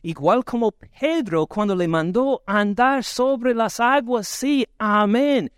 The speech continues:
Es imposible, pero si Jesús le manda a hacer algo, también le sostiene. También le va a apoyar.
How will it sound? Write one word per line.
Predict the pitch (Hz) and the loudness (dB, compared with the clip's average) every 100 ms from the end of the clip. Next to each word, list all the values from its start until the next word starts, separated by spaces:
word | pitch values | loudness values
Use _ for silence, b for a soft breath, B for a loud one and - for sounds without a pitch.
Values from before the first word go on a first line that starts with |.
| _ | _
Es | 214 - | -4 -2
imposible, | 233 226 208 208 - - 294 208 185 | -2 -2 -2 -4 -4 -2 0 2 0
pero | - 190 185 | 0 -2 -2
si | - 202 180 | -4 -6 -6
Jesús | - 165 - - 285 277 - _ _ | -4 -4 -4 -2 -2 -2 -6 _ _
le | 190 214 | -2 0
manda | 196 220 285 262 196 147 147 165 _ _ | 0 2 2 2 0 -2 -4 -6 _ _
a | - | -4
hacer | 151 - 214 220 | -4 -2 -2 2
algo, | 220 220 185 | 2 2 0
también | 175 - 190 180 208 190 | -4 -4 -4 -2 -2 -2
le | 160 | -4
sostiene. | - 170 - 170 220 202 139 107 _ _ _ _ _ _ _ | -6 -8 -6 -4 -2 -2 -6 -12 _ _ _ _ _ _ _
También | 165 147 170 220 | -6 -2 0 2
le | 190 | 2
va | 170 180 | 2 0
a | |
apoyar. | 170 175 156 147 202 208 160 - - | 0 -2 -2 0 0 2 0 -6 -20